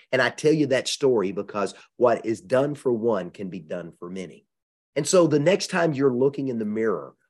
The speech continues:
or you do something wrong and you start thinking negative, destructive, hateful anger thoughts, or you do something and you mess up and you go, "You're so stupid.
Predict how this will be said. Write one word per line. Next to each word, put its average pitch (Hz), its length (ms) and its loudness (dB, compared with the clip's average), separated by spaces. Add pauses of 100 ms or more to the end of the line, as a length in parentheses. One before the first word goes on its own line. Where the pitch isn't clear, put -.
(120)
or 123 100 4
you 120 240 -2
do 160 560 2
something 120 680 -2
wrong 85 600 -4 (280)
and 117 160 -2
you 117 80 -4
start 135 460 0
thinking 113 400 -2
negative, 123 480 0 (500)
destructive, 123 840 -2 (360)
hateful 127 560 -2
anger 117 360 0
thoughts, 95 540 -2 (260)
or 131 120 4
you 131 200 0
do 165 240 2
something 151 460 0
and 123 100 -2
you 117 80 -4
mess 127 280 0
up 139 140 -2
and 117 160 -4
you 135 140 0
go, 135 220 4
"You're 202 420 2
so 180 360 4
stupid. 170 760 -4